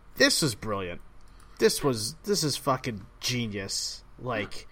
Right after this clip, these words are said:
you wanna sell something to collectors for once that they're not gonna, like, be completely pissed about.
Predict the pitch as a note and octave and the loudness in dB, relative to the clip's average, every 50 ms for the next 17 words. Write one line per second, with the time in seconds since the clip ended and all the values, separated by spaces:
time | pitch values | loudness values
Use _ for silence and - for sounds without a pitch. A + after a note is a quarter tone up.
0 | - - - - - - C3 D#3+ F#3 F3 E3 E3 D#3+ D3+ - - - B2+ A#2 B2+ | -16 -18 -18 -18 -8 0 4 6 8 8 8 6 6 4 2 2 2 0 0 0
1 | - - D3 B2+ B2 - - B2+ B2 B2 - B2 A2+ - - A2 G#2 G#2+ A2+ - | 0 0 0 -2 -2 -4 -4 -4 -4 -4 -6 -6 -8 -6 -4 -2 -2 -2 -2 -2
2 | - B2+ B2 A#2 - - - C3+ B2 A#2+ A#2+ A#2+ A#2+ - - - A2 G#2+ G2 - | -2 -2 -2 -2 -4 -4 -4 -2 0 0 0 -2 -2 -4 -4 -2 -2 -2 -2 -4
3 | - A#2+ A#2 A2 A2 G#2+ G#2+ - - A#2 A2 G#2 G2 G2 G2+ - - - A#2 A2 | -4 -4 -2 -2 0 -2 -2 -2 -4 -4 -2 -2 -2 -4 -6 -8 -10 -10 -10 -10
4 | - - G2 - A#2+ A#2 - G2 G2+ - A#2+ A2 - - - A2 B2+ C#3 C#3+ - | -10 -10 -8 -6 -6 -6 -6 -6 -8 -6 -6 -4 -4 -4 -4 -2 0 0 0 -2